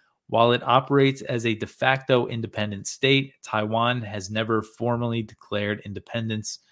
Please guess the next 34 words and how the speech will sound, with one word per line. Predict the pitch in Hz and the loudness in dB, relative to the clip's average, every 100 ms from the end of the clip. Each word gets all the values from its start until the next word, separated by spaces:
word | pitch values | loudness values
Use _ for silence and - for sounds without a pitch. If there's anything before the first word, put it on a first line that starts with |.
| - _ _ | -20 _ _
from | 147 156 | 0 2
the | 151 | 6
mainland, | 131 123 120 117 117 | 6 6 4 4 2
as | 117 104 | 0 -2
the | 110 117 | 0 0
issue | - 123 113 | 2 2 2
is | 104 | 0
a | |
major | 104 107 104 107 | 0 0 0 -2
red | 104 104 95 | 0 -2 -2
line | 92 95 95 | -6 -6 -8
for | - 104 95 | -6 -6 -6
Beijing. | 92 92 104 110 92 _ - - | -6 -4 0 0 -2 _ -20 -14
So | - 208 | 2 4
this | 196 | 6
is | |
kind | 170 170 156 | 8 8 8
of | 139 | 6
a | |
very | 120 127 123 | 6 6 6
confusing | 117 104 - 127 113 113 107 - - _ | 2 -8 0 2 4 2 -2 -6 -14 _
issue. | 147 139 - 113 110 104 _ _ _ _ _ _ _ _ _ _ - - | 2 2 4 2 2 -2 _ _ _ _ _ _ _ _ _ _ -18 -4
And, | 120 117 113 - | -2 0 -2 -2
uh, | 117 117 117 | 2 2 0
you | 123 | -2
know, | 113 | -2
it's | 104 139 | -2 0
easy | 135 120 | 0 0
to | 110 | -4
trip | - 117 113 | -2 -2 -2
yourself | 98 107 104 107 | -2 -2 0 0
up | 107 | 2
on | 104 104 | 0 0
it. | 104 | -4